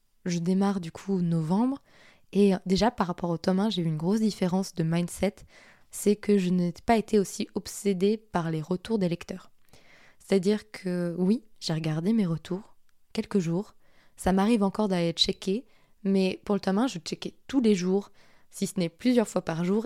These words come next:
et j'étais obsédée par aller les regarder, et je pouvais pas m'empêcher aussi d'aller voir les commentaires négatifs. Alors que là, déjà, quand j'ai regardé,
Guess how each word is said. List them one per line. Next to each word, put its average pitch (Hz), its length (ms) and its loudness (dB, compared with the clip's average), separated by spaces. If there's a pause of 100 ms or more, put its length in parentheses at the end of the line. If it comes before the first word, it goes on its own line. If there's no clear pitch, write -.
et 185 80 0
j'étais 175 460 -2
obsédée 180 460 -4 (140)
par 165 120 -10
aller - 240 -10
les - 60 -12
regarder, - 560 -10
et 180 200 -2
je 170 120 -6
pouvais 208 180 -4
pas 247 140 2
m'empêcher 202 340 0
aussi 202 180 -2
d'aller 170 160 0
voir 175 220 -2
les 160 60 -4
commentaires 165 420 -8
négatifs. - 560 -14 (500)
Alors 180 220 0
que - 80 0
là, 196 140 4
déjà, 185 240 0
quand 175 160 -4
j'ai 165 80 -2
regardé, 165 520 -2